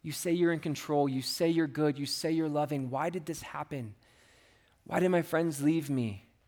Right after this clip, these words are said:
Why did my parents get that divorce? Why did that other thing happen?" I want you just to look at Jesus here.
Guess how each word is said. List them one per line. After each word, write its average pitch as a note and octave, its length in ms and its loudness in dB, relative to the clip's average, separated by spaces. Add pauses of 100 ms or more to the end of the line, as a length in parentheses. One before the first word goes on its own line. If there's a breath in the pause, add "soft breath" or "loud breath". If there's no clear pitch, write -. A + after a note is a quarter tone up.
(160 soft breath)
Why D#3 180 2
did F#3 100 6
my F3 100 6
parents E3 340 -2
get D#3+ 160 -4
that D3 140 -4
divorce? C3+ 440 -4
Why D3+ 140 -2
did E3 120 -2
that D#3+ 120 2
other D3+ 200 -2
thing D3+ 240 -6
happen?" C3+ 500 -8 (1300 soft breath)
I - 60 -4
want F3+ 220 4
you A3+ 100 4
just G#3 220 -2
to F3+ 80 0
look D3 320 4
at D3+ 180 0
Jesus C3 460 -4
here. A#2 380 -6